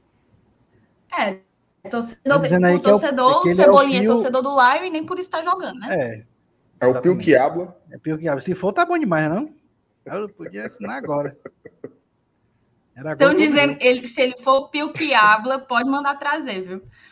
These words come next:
Speaker 1: Olha, aqui nessa live, aqui nessa live, vocês têm dois dos maiores fãs do Pio,
Speaker 3: É.
Speaker 1: do jogador Pio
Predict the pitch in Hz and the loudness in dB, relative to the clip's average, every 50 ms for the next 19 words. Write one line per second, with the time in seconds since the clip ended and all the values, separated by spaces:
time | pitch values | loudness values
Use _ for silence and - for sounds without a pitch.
0 | _ _ - - 277 277 254 - - 247 277 269 - 359 370 403 415 381 392 415 | _ _ 0 2 4 4 2 2 0 0 0 0 -2 -6 -6 -6 -6 -8 -8 -8
1 | 349 311 254 208 190 202 202 208 208 214 240 277 - _ _ _ _ _ _ - | -6 -2 -2 -2 -2 -2 -6 -8 -12 -14 -16 -18 -20 _ _ _ _ _ _ -16
2 | 196 208 - - 277 294 302 - 339 294 240 208 214 226 226 240 240 - 269 285 | -16 -14 -10 -10 -8 -8 -8 -8 -6 -4 -2 -4 -4 -4 -10 -14 -12 -12 -12 -12
3 | - - 311 302 302 311 294 240 220 233 254 254 254 262 269 285 320 320 370 - | -12 -12 -10 -10 -8 -8 -8 -6 -2 0 2 2 4 4 2 2 0 -4 -8 -12
4 | - - _ _ _ _ _ _ _ _ _ _ _ _ _ _ _ _ - 214 | -18 -20 _ _ _ _ _ _ _ _ _ _ _ _ _ _ _ _ -16 -12
5 | 214 269 269 247 262 285 277 277 311 311 311 302 277 262 262 277 285 311 349 359 | -8 -8 -8 -6 -4 -2 0 0 0 0 0 0 0 4 4 4 4 2 0 -6
6 | 392 - - - - _ - 269 247 247 247 247 247 262 262 233 226 302 294 - | -10 -12 -16 -20 -18 _ -8 -6 -6 -4 -4 -6 -6 -8 -8 -10 -12 -14 -14 -14
7 | _ - 233 214 208 202 208 240 - _ _ _ _ _ _ _ _ _ _ _ | _ -14 -12 -12 -12 -14 -14 -16 -20 _ _ _ _ _ _ _ _ _ _ _
8 | _ _ _ _ _ _ _ _ _ _ _ _ _ - 175 - 214 233 254 247 | _ _ _ _ _ _ _ _ _ _ _ _ _ -20 -20 -20 -20 -18 -14 -10
9 | 233 254 240 233 226 226 226 220 - - - - 226 208 208 208 208 208 208 214 | -8 -8 -4 -4 -4 -4 -4 -8 -10 -10 -12 -14 -10 -10 -8 -8 -10 -12 -14 -16